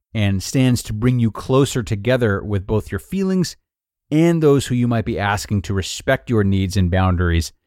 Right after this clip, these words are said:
at this time. So that'll do it for today, everybody. Thanks so much for joining for this one and helping to make another episode possible.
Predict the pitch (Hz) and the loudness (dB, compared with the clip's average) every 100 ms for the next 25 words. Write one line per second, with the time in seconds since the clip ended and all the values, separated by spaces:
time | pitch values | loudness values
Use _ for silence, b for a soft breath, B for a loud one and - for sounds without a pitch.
0 | _ - 92 - 85 - 87 82 - _ | _ -4 -2 -2 -2 2 2 0 -6 _
1 | _ _ _ _ _ _ - 92 - - | _ _ _ _ _ _ -10 -10 -6 0
2 | 170 196 175 175 156 135 127 123 123 120 | 2 4 4 4 0 -2 0 2 2 2
3 | 113 113 101 _ _ _ - 165 - 170 | 0 -2 -4 _ _ _ -4 -4 0 0
4 | 165 160 - 123 101 147 151 143 147 139 | 2 -2 -2 -4 0 0 2 0 -2 -2
5 | - 147 139 87 104 95 127 127 110 113 | -2 -2 -2 -4 -4 -2 -4 -4 -4 -4
6 | 101 101 127 127 123 120 92 117 104 139 | -2 -2 -2 -2 -2 -4 -4 -2 -2 -2
7 | 143 143 151 147 | -2 -2 -2 -4